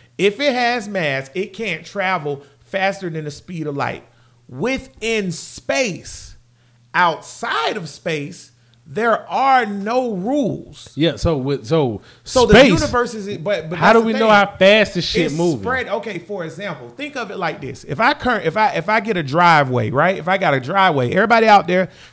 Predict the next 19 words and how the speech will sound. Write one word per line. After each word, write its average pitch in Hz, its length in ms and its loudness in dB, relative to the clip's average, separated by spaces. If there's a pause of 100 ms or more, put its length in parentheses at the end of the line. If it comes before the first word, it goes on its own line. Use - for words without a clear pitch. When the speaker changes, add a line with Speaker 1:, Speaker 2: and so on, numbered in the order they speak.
Speaker 1:
think 254 160 0
of 233 60 -4
your 202 120 0
driveway 170 540 2
at 151 140 -2
the 143 60 -4
house, 127 360 -10
right? 190 300 -4 (380)
And 160 140 -4
I 226 80 0
turn 220 240 -6
on 196 140 -6
the 156 80 -10
water 185 300 -6
hose, 135 440 -10 (340)
and 156 120 -10
that 208 160 -2
water 214 420 -2
comes 151 400 -6